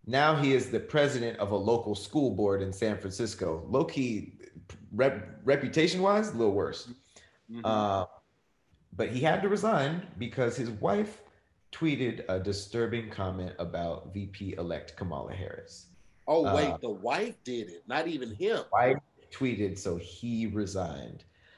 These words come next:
Speaker 1: But when you hear the tweet, good move. Um, this is his wife, Meredith Phillips Venverlo. Uh, she tweeted, "All she needs to do to be qualified"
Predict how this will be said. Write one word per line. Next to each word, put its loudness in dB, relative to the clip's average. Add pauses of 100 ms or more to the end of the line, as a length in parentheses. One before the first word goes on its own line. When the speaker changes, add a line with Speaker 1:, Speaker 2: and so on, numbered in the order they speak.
(140)
Speaker 1:
But 4
when 4
you 4
hear 8
the 2
tweet, -4 (880)
good 0
move. -4 (800)
Um, -2 (500)
this -6
is -8
his -6
wife, 0
Meredith 0
Phillips -2 (420)
Venverlo. -2 (1000)
Uh, 0 (280)
she -4
tweeted, -2 (440)
"All 2
she -2
needs -4
to -6
do -2 (220)
to -8
be -2
qualified" 0